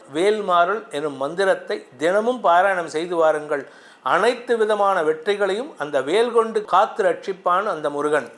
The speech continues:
இந்த செவ்வாய் பெயர்ச்சியின் மூலமாக உங்களுக்கு நற்பலன்கள் அதிகரிக்க வேண்டும் எனும் அடியேனின் பிரார்த்தனையோடு உங்கள் அனைவருக்கும் நல்வாழ்த்துக்களை தெரிவித்துக் கொள்கிறேன்.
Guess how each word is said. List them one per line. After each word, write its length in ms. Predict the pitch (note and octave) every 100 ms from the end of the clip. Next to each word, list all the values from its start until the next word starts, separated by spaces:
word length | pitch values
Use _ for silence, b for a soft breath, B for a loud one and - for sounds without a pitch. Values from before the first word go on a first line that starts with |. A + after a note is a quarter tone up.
| _
இந்த 280 | E3 F3 E3
செவ்வாய் 480 | - E3 F#3+ A3 G#3+
பெயர்ச்சியின் 540 | G3+ G3 F#3 G3 F3
மூலமாக 580 | E3+ E3+ E3+ D#3+ D3+ G3+
உங்களுக்கு 640 | - D#3 F#3 D#3+ D#3 - D3
நற்பலன்கள் 880 | C3+ D#3 - G3+ F#3 F3+ F3 D3
அதிகரிக்க 600 | C#3 C#3+ F3 F3+ E3+ - D3+
வேண்டும் 400 | D#3 D3+ E3 D3
எனும் 260 | C#3+ D3 C#3+
அடியேனின் 500 | C3+ D3+ F3+ E3+ D#3
பிரார்த்தனையோடு 760 | - C#3+ D3 D#3+ D3 C#3 C#3+ - B B B B
உங்கள் 320 | B D3+ E3 C#3+
அனைவருக்கும் 720 | C#3+ F#3+ F#3 E3+ - F3 C3
நல்வாழ்த்துக்களை 840 | B2+ D#3+ F#3+ F3 F3 D#3 D#3 C#3+
தெரிவித்துக் 460 | C3 C#3 E3 E3 C#3
கொள்கிறேன். 460 | C#3+ C3 C3+ A#2+